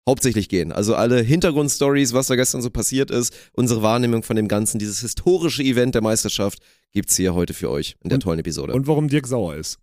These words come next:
Speaker 2: gibt's auch.
Speaker 1: Ich war sehr sauer,
Speaker 2: Ja,
Speaker 1: ja.
Speaker 2: also wirklich, mehr
Speaker 1: Mhm.
Speaker 2: Insights, mehr Insights gibt's nicht.
Speaker 1: Lag es an zu wenigen, acht von zehn? Who knows? Müsst ihr
Speaker 2: Mhm.
Speaker 1: wohl eventuell dranbleiben.
Speaker 2: Ist noch nicht. Aber auf jeden Fall, äh, auf den Montag aufgenommen. Äh, sehr interessante Episode mit vielen Insights zu der Eintracht aus Spontent.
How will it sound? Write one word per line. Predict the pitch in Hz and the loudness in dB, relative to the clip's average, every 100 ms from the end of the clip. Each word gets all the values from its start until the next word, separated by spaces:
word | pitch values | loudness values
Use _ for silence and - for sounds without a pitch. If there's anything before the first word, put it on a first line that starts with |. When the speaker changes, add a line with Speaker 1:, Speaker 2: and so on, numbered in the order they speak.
| _ | _
Speaker 2:
gibt's | 120 - | -14 -8
auch. | 101 76 | -8 -4
Speaker 1:
Ich | 90 135 | -2 0
war | 175 | 0
sehr | 139 139 | 2 2
sauer, | 87 76 71 | 2 0 0
Speaker 2:
Ja, | 139 | 0
Speaker 1:
ja. | |
Speaker 2:
also | 117 113 | -2 0
wirklich, | 131 120 104 | 0 0 -2
mehr | 123 | 0
Speaker 1:
Mhm. | 160 | 0
Speaker 2:
Insights, | 190 180 170 147 - | 0 2 2 2 0
mehr | 156 160 | 0 -2
Insights | 165 151 - | 0 -2 -2
gibt's | 123 - | -6 -6
nicht. | 82 82 85 | -10 -6 0
Speaker 1:
Lag | 113 156 | 0 0
es | 101 | -2
an | 73 | -2
zu | - 123 | -2 0
wenigen, | 127 139 139 - | 0 0 0 -2
acht | - - | -4 -2
von | 127 | 0
zehn? | - 127 123 123 117 | 2 4 4 2 0
Who | 135 170 | 2 4
knows? | 165 117 90 - | 4 2 0 0
Müsst | 107 120 | 0 0
ihr | 127 | 0
Speaker 2:
Mhm. | 117 | 2
Speaker 1:
wohl | 120 | 2
eventuell | 107 110 113 | 2 2 2
dranbleiben. | 107 95 85 67 76 | 2 0 0 0 -2
Speaker 2:
Ist | - - | -4 -6
noch | 69 | -6
nicht. | 78 80 - _ | -8 -8 -10 _
Aber | 101 110 | -4 0
auf | 113 | 0
jeden | 135 127 | -2 -4
Fall, | - 113 113 104 107 110 | -4 -4 -4 -6 -6 -6
äh, | - | -4
auf | 139 | -2
den | 147 | 0
Montag | 147 214 - 98 | 2 2 0 -2
aufgenommen. | 92 - 104 104 113 156 | -4 -4 -2 -2 -2 -4
Äh, | - 123 120 127 - _ _ _ | -4 -2 -2 -4 -6 _ _ _
sehr | 113 113 | -6 -4
interessante | 113 117 - 117 110 | -2 -6 -8 -8 -8
Episode | 104 113 104 107 | -6 -6 -4 -2
mit | 104 95 | -4 -6
vielen | - 117 107 | -2 0 0
Insights | 92 110 104 92 - - | -4 -6 -4 -4 -4 -6
zu | - 92 | -8 -10
der | 78 | -8
Eintracht | 95 - 90 78 | -8 -8 -10 -12
aus | - | -12
Spontent. | - 67 - - | -12 -16 -18 -20